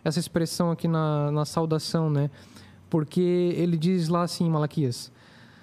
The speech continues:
"Ah, se um de vocês fechasse as portas do templo, assim ao menos não acenderiam o fogo do meu altar inutilmente. Não tenho prazer em vocês, diz o Senhor dos Exércitos, e não aceitaria suas ofertas, pois do Oriente ao Ocidente,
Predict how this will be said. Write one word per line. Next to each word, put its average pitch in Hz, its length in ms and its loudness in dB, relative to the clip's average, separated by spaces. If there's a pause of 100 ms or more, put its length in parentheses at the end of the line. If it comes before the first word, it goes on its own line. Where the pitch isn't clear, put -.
(160)
"Ah, 214 160 2
se - 140 -2
um 240 100 2
de 220 60 2
vocês 214 320 0
fechasse 214 400 0
as 196 140 -2
portas 208 500 0
do 190 100 2
templo, 190 460 -2 (140)
assim 160 340 -2
ao 190 80 2
menos 185 260 2
não 190 140 2
acenderiam 190 540 0
o 180 40 0
fogo 196 300 0
do 190 80 0
meu 185 160 2
altar 165 580 0
inutilmente. 185 800 0 (340)
Não 190 180 2
tenho 220 180 0
prazer 190 300 0
em 196 40 2
vocês, 180 540 0
diz 180 160 0
o 175 60 -2
Senhor 170 280 0
dos 170 100 0
Exércitos, 156 640 0
e 147 60 2
não 170 300 2
aceitaria 190 420 0
suas 175 160 -6
ofertas, 180 580 -2 (480)
pois 196 240 2
do 190 120 0
Oriente 202 500 2
ao 269 60 2
Ocidente, 247 840 0